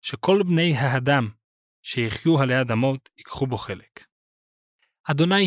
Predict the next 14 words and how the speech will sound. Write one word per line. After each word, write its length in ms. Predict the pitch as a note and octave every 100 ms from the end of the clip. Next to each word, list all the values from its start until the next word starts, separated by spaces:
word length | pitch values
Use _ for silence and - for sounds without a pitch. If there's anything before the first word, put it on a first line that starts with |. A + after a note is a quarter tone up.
| D#3
הכריז, 460 | D#3 - D3 D3+ C#3+ _ _ _ _ B2
והיבה 440 | A2 A2+ A2 C3+ C#3 -
השיט. 440 | A2 - A2 _ - _ _ _ _ _ _ _ _ _ _ _ _ -
איבה 260 | C#3 D#3 F#3
זו 300 | D#3 F3 F3 _ _ _ _ _ _ -
אינה 200 | C#3+ F3+
מתעוררת 560 | G#3 F3 C#3+ B2+ C#3 B2
באופן 340 | A2+ A2 B2
טבעי. 300 | A2 G#2+ G2 G#2 _ _ _ _ _ _ _ _ _ _ _ _ -
כשהאדם 600 | - D3+ E3+ E3+ F3+ G3+
חילל 360 | - D3 E3 E3
את 60 | -
תורת 340 | A2+ A2+ A2
אדוני, 460 | A2+ A2 A2 A2+